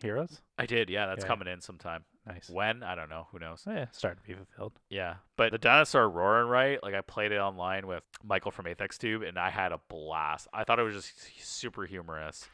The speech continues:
Speaker 1: Nice. I'm, I'm excited. Mine's coming in soon.
Speaker 2: Oh, is it really?
Speaker 1: Yeah, yeah, I got the shipping notice.
Speaker 2: Nice. That is a really good game. And then Cartographers is a really good game. But <sighs> I, p-, I feel like we played a lot of them, and none of them have really,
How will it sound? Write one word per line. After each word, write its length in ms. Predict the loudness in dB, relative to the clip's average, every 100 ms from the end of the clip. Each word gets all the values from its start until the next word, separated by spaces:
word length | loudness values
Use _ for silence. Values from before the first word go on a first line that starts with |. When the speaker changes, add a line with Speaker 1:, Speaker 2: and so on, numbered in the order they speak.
| -20 _ -8
Speaker 1:
Nice. 240 | -6 -4
I'm, 120 | 0
I'm 260 | 4 4 2
excited. 400 | 4 4 4 -2
Mine's 260 | -4 -8 -8
coming 260 | -8 -8
in 100 | -12
soon. 220 | -12 -14 -14 _ _ _ 6
Speaker 2:
Oh, 100 | 8
is 100 | 8
it 60 |
really? 280 | 6 6 4 -2
Speaker 1:
Yeah, 140 | -10 -8
yeah, 140 | -10
I 40 | -12
got 140 | -16 -12
the 320 | -10 -8 -8
shipping 360 | -6 -6 -8 -12
notice. 540 | -12 -12 -14 -12 -14 -14 -16 0
Speaker 2:
Nice. 300 | 0 0 4
That 180 | 6 6
is 100 | 4
a 60 |
really 380 | -2 2 4 4
good 220 | 0 -2
game. 400 | 0 0 0 -4 -8
And 180 | -6 -2
then 280 | -4 -6 -6
Cartographers 640 | -6 6 6 6 0 -6
is 140 | -8 -8
a 40 |
really 200 | -4 -4
good 180 | -4 -4
game. 320 | -4 -4 -4 -10 _
But 280 | 4 6 2 -4 -6
<sighs> 260 | -6 -10 -8
I, 100 | -8
p-, 500 | -8 -16 -14 -12 -8
I 60 | -2
feel 160 | 2
like 100 | 2
we 80 | 0
played 280 | -2 2 4
a 40 |
lot 240 | 6 8 8
of 80 | 6
them, 180 | 0
and 180 | -2 -2
none 160 | 0 2
of 60 |
them 140 | 2 2
have 160 | -2 0
really, 720 | -2 0 0 -2 -2 -6